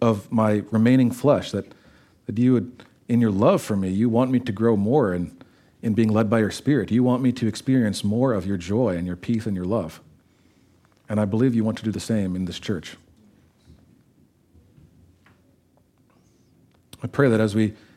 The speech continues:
we think about, we don't wanna, we don't wanna simply think, "Oh, yeah, the gospel is for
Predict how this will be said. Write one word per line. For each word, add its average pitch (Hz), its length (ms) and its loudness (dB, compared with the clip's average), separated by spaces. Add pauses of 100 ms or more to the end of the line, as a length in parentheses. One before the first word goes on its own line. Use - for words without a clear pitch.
(160)
we 107 120 -2
think 185 260 2
about, 90 240 0
we 95 80 0
don't 135 160 2
wanna, 127 220 2 (1200)
we 117 80 0
don't 160 140 6
wanna 151 140 6
simply 151 280 4
think, 135 220 4
"Oh, 117 240 2
yeah, 107 180 4
the 95 200 -6
gospel 127 420 4
is 104 120 0
for 104 300 0